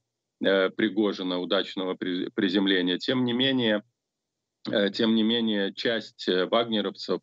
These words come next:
э, остаётся в качестве консультантов для вооружённых, э, сил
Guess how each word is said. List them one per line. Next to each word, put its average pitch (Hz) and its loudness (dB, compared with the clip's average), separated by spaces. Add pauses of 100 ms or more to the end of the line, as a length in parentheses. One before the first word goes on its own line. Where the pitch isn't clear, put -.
(120)
э, 90 2
остаётся 92 2 (140)
в 87 0
качестве 98 0
консультантов 95 2
для 90 2
вооружённых, 90 -2 (200)
э, 87 2
сил 92 0